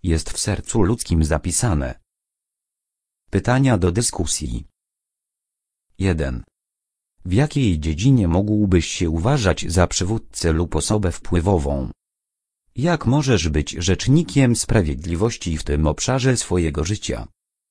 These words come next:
Dwa. Pomyśl o kulturze i strukturach społecznych miejsca, w którym mieszkasz. Jak możesz działać w istniejącym systemie,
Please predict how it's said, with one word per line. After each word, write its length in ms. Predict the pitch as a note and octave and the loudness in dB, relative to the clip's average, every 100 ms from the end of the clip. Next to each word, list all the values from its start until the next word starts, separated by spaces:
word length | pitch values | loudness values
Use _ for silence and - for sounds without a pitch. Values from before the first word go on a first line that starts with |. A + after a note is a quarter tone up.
| _ _ _ _ | _ _ _ _
Dwa. 380 | D#2+ F2 E2 B1+ _ _ _ _ _ _ _ - | -8 -2 -2 -2 _ _ _ _ _ _ _ -4
Pomyśl 460 | B2 B2+ G#2 - | 0 2 2 2
o 80 | D#2 | 0
kulturze 600 | - A#2 G#2 B2+ B2 D3 | 0 -4 -2 -2 2 2
i 220 | - A2+ | 2 -2
strukturach 720 | G2 - F#2+ - F#2 D#2 D2 - | -2 -2 -4 0 2 2 -2 -6
społecznych 680 | - - F#2+ C2 - F2 - | -8 -2 -2 -2 -4 -4 -2
miejsca, 600 | G#2+ C3 A2 - - C2+ - _ | 0 0 -2 -4 -2 -2 -6 _
w 100 | - | -12
którym 460 | - F#2+ E2+ D#2 D#2+ | -4 0 2 0 2
mieszkasz. 720 | F#2+ - - B1+ - - - _ _ _ _ _ _ _ _ | 0 0 -4 -6 -8 -12 -14 _ _ _ _ _ _ _ _
Jak 300 | B2 F3 - | -2 -2 2
możesz 360 | G#2 E2+ E2+ - | 2 4 0 -2
działać 480 | E2 G#2+ A2 G#2 - | -2 0 0 0 -2
w 100 | G2+ | -4
istniejącym 840 | F#2+ - F2+ E2 G2+ A2+ A2+ G#2+ | -4 -2 0 2 0 0 0 0
systemie, 580 | - D#2+ B2+ A2+ E2 | -2 -2 0 2 2